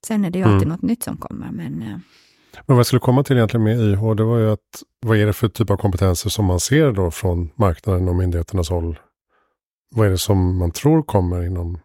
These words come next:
Speaker 2: några år här?
Speaker 1: Ja, just nu så tror jag att, att, eh, myndigheten satsar mycket på den här gröna omställningen, vilket förstås är jätteviktigt. Ehm, och jag hoppas att Sverige kan spela en stor roll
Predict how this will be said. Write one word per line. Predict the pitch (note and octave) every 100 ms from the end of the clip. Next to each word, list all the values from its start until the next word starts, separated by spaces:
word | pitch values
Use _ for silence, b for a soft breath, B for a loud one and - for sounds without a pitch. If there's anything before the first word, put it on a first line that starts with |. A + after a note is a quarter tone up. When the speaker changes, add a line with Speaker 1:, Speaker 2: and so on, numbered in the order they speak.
| -
Speaker 2:
några | F#2+
år | E2+
här? | E2+ F2 - _ _ _ -
Speaker 1:
Ja, | A#3 C#4 C#4 D4 - _ -
just | C#4+ C4+
nu | D4 D4+ D#4
så | D4+ D4
tror | - G3
jag | F#3+ F3+ F3+
att, | F#3 -
att, | F#3+ E3+ -
eh, | A#2+ G2 - F#3 F3+ - - - -
myndigheten | A#3 A3+ A#3 A3+ G#3 G#3+ G3+
satsar | G#3+ -
mycket | G3+ F#3+ G3
på | F#3+
den | F3
här |
gröna | F3+ F3 D#3+
omställningen, | D3+ E3+ G#3 F#3+ G3+ A#3 B3
vilket | - F#3 F3
förstås | - F3+
är | D#3
jätteviktigt. | D#3 F3 E3+ - - F#3+ G#3 - - B3 - - -
Ehm, | C3 - - F3 -
och | G#3
jag | F3+
hoppas | F3+ F#3+
att | F#3
Sverige | - F3 D#3+
kan | E3+ E3
spela | G3+ G3 G3+
en | G3+
stor | - G#3+ G#3
roll | G3 G#3